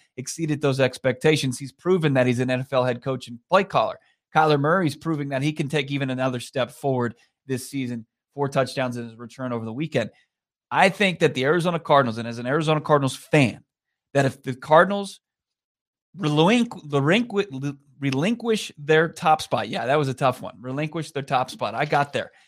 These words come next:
Uh, on the, uh, the N F C, the top N F C playoff spot. If they, if they, uh, lose on Super C-, Wild Card Weekend, which they would have to play if they don't have that top spot. If they don't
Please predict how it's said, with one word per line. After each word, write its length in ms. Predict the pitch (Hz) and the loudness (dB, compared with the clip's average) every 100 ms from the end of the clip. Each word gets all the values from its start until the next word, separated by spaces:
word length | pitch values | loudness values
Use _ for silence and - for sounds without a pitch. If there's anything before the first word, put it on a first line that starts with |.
| _ - | _ 0
Uh, 240 | 139 139 - | 2 2 2
on 260 | 143 165 | 2 2
the, 180 | 170 160 | 0 0
uh, 140 | 151 131 | 0 0
the 180 | 139 151 | -4 -4
N 140 | 151 | -4
F 120 | 156 156 | -4 -6
C, 280 | - 147 | -10 -12
the 140 | 147 135 | -8 -4
top 280 | 151 143 147 | 2 4 4
N 100 | 139 | 0
F 80 | |
C 140 | 135 131 | -2 -8
playoff 400 | - 131 117 107 | 0 2 2 -2
spot. 300 | - 92 - _ _ _ _ - | -12 -14 -16 _ _ _ _ -10
If 160 | 135 | -6
they, 140 | 160 151 143 - - | -2 -2 -4 -10 -12
if 240 | 151 - | -12 -2
they, 520 | 160 151 156 151 147 _ _ _ | 0 2 2 0 -4 _ _ _
uh, 300 | 127 143 139 - | -2 2 0 -2
lose 440 | 139 170 233 214 | -2 0 0 0
on 140 | 208 170 | 0 -2
Super 360 | - 202 175 | -4 -6 -6
C-, 120 | - 143 | -8 -4
Wild 380 | 151 165 170 - | 4 4 4 0
Card 280 | 165 143 | 0 0
Weekend, 360 | 131 160 - 101 _ _ | -2 -6 -8 -18 _ _
which 240 | 135 135 | -12 -4
they 100 | 147 | -2
would 120 | 143 | 0
have 220 | 139 147 - | 0 -2 -4
to 60 | |
play 320 | 139 - 143 127 | -8 -2 0 0
if 120 | 120 | -6
they 100 | 127 | -8
don't 160 | 127 | -6
have 160 | 123 117 | -6 -8
that 160 | 117 113 | -10 -10
top 220 | 113 - | -14 -14
spot. 300 | _ 113 - _ _ _ - | _ -20 -20 _ _ _ -4
If 260 | 147 143 | -4 -2
they 400 | 175 165 156 151 156 - _ | 0 2 2 -4 -14 -20 _
don't 340 | 151 180 233 | 2 2 0